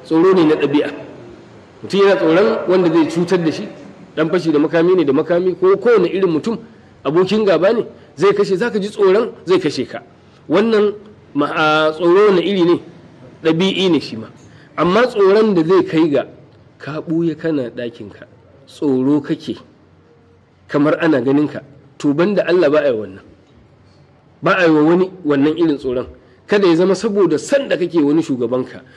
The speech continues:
wani malaminka, wani shehinka, kana tsoronsa, wani ma bayan ya mutu, kana tsoron in ka saɓa wa abin da ya ɗinnan, to, wai za ka ga rashin albarka a rayuwarka. Kuma dokar tasa ce ba ta Allah ba. To, wannan an shiga gonar Allah subhanahu wa ta'ala,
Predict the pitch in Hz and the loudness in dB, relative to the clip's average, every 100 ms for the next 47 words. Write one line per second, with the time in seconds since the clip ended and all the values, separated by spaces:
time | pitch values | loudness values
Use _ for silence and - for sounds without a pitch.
0 | - - 165 170 160 151 131 127 127 - | -10 -2 2 2 2 2 0 0 -4 -8
1 | - - _ - 175 165 175 180 143 117 | -18 -20 _ 0 2 2 2 2 0 -4
2 | 107 - - - - _ _ - 226 240 | -10 -18 -20 -20 -20 _ _ -2 0 2
3 | 202 - 165 180 180 170 196 202 196 202 | 0 0 2 2 2 2 2 2 2 4
4 | 208 214 202 208 208 - - - - - | 4 4 4 2 -2 -8 -14 -20 -20 -4
5 | 180 208 - 156 170 196 208 226 220 220 | 0 0 0 0 0 0 -4 -6 -8 -8
6 | 240 208 190 175 208 208 196 220 214 175 | -4 -2 -2 -2 -2 0 0 0 -2 0
7 | 170 185 202 185 170 185 180 160 147 160 | 0 2 2 0 0 0 0 -2 -2 -2
8 | 165 147 139 135 147 143 - - _ - | -2 -2 -2 0 -2 -4 -12 -20 _ -20
9 | - - _ _ _ 190 220 202 202 - | -20 -20 _ _ _ 0 2 4 2 2
10 | 233 208 214 233 202 180 196 165 156 170 | 0 -2 -2 -2 0 0 0 0 0 0
11 | 151 123 131 - - - - - 147 175 | 0 -2 -6 -12 -20 -20 -12 -2 0 2
12 | 175 151 139 - - - - 151 165 160 | 2 0 -4 -16 -20 -20 -4 0 0 0
13 | 135 143 143 - - - 123 135 147 147 | -2 0 0 -2 -10 -20 -8 0 2 2
14 | 143 143 165 151 131 143 131 143 180 | 0 0 0 2 0 -4 -4 -2 -2